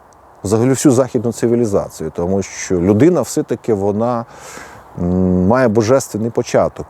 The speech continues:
І, і якщо ми з вами не можемо знайти у людині, навіть в росіян, чогось доброго, і не можемо зрозуміти, де він помилився, то, значить, ми або тупі, або ми такі самі, як вони. Ми не,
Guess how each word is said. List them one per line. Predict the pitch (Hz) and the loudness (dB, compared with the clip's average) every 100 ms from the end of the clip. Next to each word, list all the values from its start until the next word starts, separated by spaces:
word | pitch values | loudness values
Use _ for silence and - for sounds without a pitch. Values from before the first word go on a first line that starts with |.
| - | -6
І, | 101 110 - | -2 -2 -2
і | 101 | 0
якщо | 92 - 165 | 0 0 2
ми | 147 151 143 | 4 4 4
з | 95 | 2
вами | 95 127 98 90 | 0 0 0 -4
не | 101 | -2
можемо | 117 117 85 85 82 | 0 0 0 -6 -6
знайти | 80 95 101 127 | -2 -2 0 4
у | 107 107 | 4 4
людині, | 113 107 117 113 90 | 2 4 4 2 2
навіть | 95 98 92 | -2 -2 -2
в | 92 | 0
росіян, | 101 - 104 87 82 | -2 -2 -4 -4 -8
чогось | - 98 98 95 | -2 2 2 2
доброго, | 104 123 107 123 156 220 - - - - - - | 2 4 4 2 0 -4 -12 -20 -20 -20 -20 -6
і | - | 0
не | 127 | 2
можемо | 143 170 135 143 135 120 - | 4 4 2 0 -2 -4 -8
зрозуміти, | 110 120 147 156 170 175 170 | -2 2 2 2 2 4 2
де | 117 147 | 4 4
він | 117 110 | 2 0
помилився, | 117 117 127 220 254 - 101 - - - - - | 0 2 2 2 0 -2 -2 -2 -14 -20 -20 -4
то, | 117 | -2
значить, | 113 160 180 - 190 170 - 139 | 2 2 0 0 0 -2 -2 2
ми | 175 | 2
або | 151 156 170 | 2 2 4
тупі, | - 147 - 160 180 180 - - - - - - - - - | 2 0 0 0 -2 -6 -18 -20 -20 -20 -20 -20 -20 -12 0
або | 139 131 147 | 2 4 4
ми | 147 160 180 180 | 4 2 2 2
такі | 156 170 | 0 0
самі, | 160 165 160 | 0 0 2
як | 160 143 | 0 0
вони. | 139 151 135 85 69 - 104 | 2 4 4 0 -4 -12 -2
Ми | 123 | 2
не, | 135 | 2